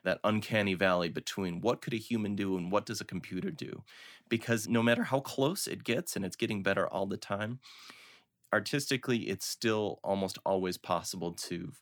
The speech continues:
find when a computer has made something versus a human. And it's the computer's attempts to try to make something human that, for me, are the area of artistic interest. Um, it's something humans can't do, and it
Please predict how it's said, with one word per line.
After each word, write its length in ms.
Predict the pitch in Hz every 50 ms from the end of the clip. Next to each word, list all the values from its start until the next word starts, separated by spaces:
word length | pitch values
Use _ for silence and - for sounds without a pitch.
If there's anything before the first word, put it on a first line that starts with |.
| _ _ -
find 400 | - - 95 85 85 82 82 87
when 100 | 85 78
a 40 |
computer 360 | - - 95 - - 127 110 107
has 140 | 98 -
made 200 | 95 90 90 90
something 280 | - 90 87 87 87 85
versus 340 | - 87 82 - 78 76 -
a 40 | -
human. 460 | - - 95 90 85 90 78 78 - - - - - - - - - - - _ _ _
And 280 | - 113 110 107 104 87 -
it's 200 | 104 101 - - - -
the 100 | 107 98
computer's 420 | - 110 98 117 165 156 147 120
attempts 420 | 107 - - - 110 107 101 - -
to 120 | - -
try 280 | 101 - - 107 104 101
to 180 | - - 95 92
make 500 | 90 90 90 95 104 107 - - - -
something 400 | - - - 85 - - 85 -
human 540 | 139 - 95 87 87 85 80 90 - - - _ _ _ -
that, 220 | - 104 101 - -
for 160 | - - 98
me, 380 | 98 101 107 110 110 101 - - -
are 260 | - 78 - - 85 - - -
the 200 | 87 87 - -
area 300 | 95 95 90 90 87 87
of 140 | 90 - - _ -
artistic 540 | - - - - - 95 - - 80 - - -
interest. 640 | - 95 92 - - - - - 135 - - - - - - - - - - - - - -
Um, 160 | - 90 82 -
it's 140 | 92 -
something 380 | - 107 98 92 90 87 87 - _ _ _ -
humans 460 | - 120 110 101 90 90 98 - - -
can't 360 | - - 104 120 143 - 117
do, 280 | 147 165 196 233 233 - - - - - - - - - - _ _ _ -
and 180 | 104 101 98
it 80 | 92